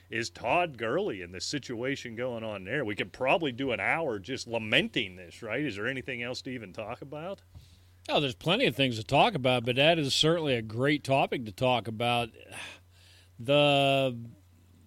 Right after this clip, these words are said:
Speaker 2: I don't know. I mean, the, the, they're writing him off. They're still saying he's gonna be okay. I'm talking about, like, the pundits that's out, that,
Speaker 1: Right,
Speaker 2: that are
Speaker 1: right.
Speaker 2: out there. And, um,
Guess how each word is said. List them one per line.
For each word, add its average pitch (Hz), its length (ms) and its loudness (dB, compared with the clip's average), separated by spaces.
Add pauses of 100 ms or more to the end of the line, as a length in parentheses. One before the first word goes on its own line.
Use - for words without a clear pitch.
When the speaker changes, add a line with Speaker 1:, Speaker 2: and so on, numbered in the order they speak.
(1080)
Speaker 2:
I - 140 4
don't 294 180 4
know. 269 360 0
I 147 160 4
mean, 160 240 2
the, 151 100 -4
the, 131 260 -10
they're 175 520 0
writing 147 600 2
him 165 140 0
off. 196 500 -2 (840)
They're 127 640 0
still 180 380 4
saying 190 280 6
he's 165 120 2
gonna 175 160 -2
be 170 200 4
okay. 185 520 6
I'm 170 120 2
talking 170 260 4
about, 151 240 0
like, 139 180 -2
the 139 120 0 (100)
pundits 151 560 0
that's 143 220 -4
out, 139 280 2
that, 160 100 -10
Speaker 1:
Right, 127 280 6
Speaker 2:
that 147 140 2
are 139 80 -2
Speaker 1:
right. 135 100 -2
Speaker 2:
out 143 240 2
there. 139 320 2 (520)
And, 139 580 2
um, 139 580 0